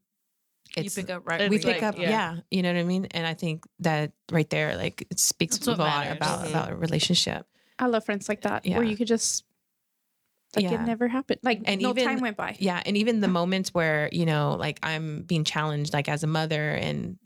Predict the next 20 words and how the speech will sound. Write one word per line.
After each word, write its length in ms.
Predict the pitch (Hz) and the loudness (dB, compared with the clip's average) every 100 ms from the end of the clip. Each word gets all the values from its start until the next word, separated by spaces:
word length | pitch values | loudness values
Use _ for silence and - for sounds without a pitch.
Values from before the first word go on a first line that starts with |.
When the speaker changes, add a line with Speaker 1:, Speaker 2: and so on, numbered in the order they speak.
| _ | _
Speaker 2:
I, 200 | 170 160 - | -2 -2 -4
I 100 | 185 | -4
seek 340 | - 240 - | -2 -4 -6
her 300 | - 151 117 - | -4 -4 -4 -6
advice 540 | 165 143 131 - - - - | -4 -2 -2 -2 -4 -6 -8
a 100 | 82 | -4
lot 200 | - - | -4 -4
of 60 | - | -6
times. 380 | - - - - | -8 -8 -12 -14
Speaker 4:
Mm-hmm. 220 | 240 208 214 - _ | -16 -14 -16 -18 _
Speaker 2:
And, 440 | 180 160 151 151 - | -2 -2 -2 -4 -4
um, 420 | 151 - - - _ | -6 -8 -12 -14 _
she's 220 | - 220 196 | -2 0 4
usually 240 | 214 214 | 4 4
the 100 | 175 | 2
first 220 | 175 165 | -4 -4
person 260 | 170 170 160 | -4 -2 0
that 100 | 143 | 0
I 60 | |
call. 320 | 147 - - | 0 -2 -4